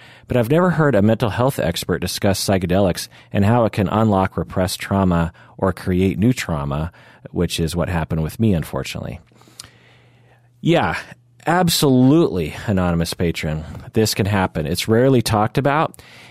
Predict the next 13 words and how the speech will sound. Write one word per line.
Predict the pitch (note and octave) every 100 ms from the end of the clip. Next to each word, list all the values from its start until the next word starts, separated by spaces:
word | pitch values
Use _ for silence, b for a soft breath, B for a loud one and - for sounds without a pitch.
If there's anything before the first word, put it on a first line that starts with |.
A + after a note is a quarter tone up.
| B
and | - A#2 A2+ A2 - _ - A2 - _
when | A#2+ A#2 A2
it | G#2
is | A#2+ -
talked | D3+ C#3+ D#3
about, | C#3 C#3+ -
it's | G#2 - - _ -
in | G#2
this | F#2+
very | - G#2+
clinical | G2+ - A2 G#2+ G#2+ G2
language, | F2 F#2 A2+ A2+ G2+
like, | E2+ D#2+ D#2+